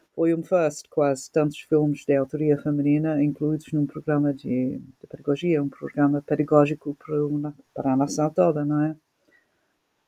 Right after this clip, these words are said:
Que foi, foi importantíssimo, depois disso, construirmos e editarmos, ahm, materiais de ensino, não é? Materiais que possam dar apoio a isso, tanto no ensino secundário como nas universidades.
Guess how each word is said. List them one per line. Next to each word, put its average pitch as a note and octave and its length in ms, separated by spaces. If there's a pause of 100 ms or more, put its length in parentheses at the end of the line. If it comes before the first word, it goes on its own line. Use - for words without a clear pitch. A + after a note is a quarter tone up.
(160)
Que D#3 180
foi, D#3 480
foi D#3+ 140
importantíssimo, E3 920 (800)
depois D3 300
disso, F3+ 500
construirmos E3+ 880 (440)
e D3 80
editarmos, D3+ 760 (600)
ahm, D3+ 400 (840)
materiais E3 540
de F#3+ 100
ensino, F#3 420
não C#3+ 140
é? D#3 80
Materiais D#3 600
que - 160
possam D#3+ 420
dar D#3 160
apoio D#3+ 460
a E3+ 80
isso, F3+ 260
tanto D3+ 360
no D3+ 180
ensino D3+ 600
secundário D#3+ 680
como E3 260
nas E3 220
universidades. E3 840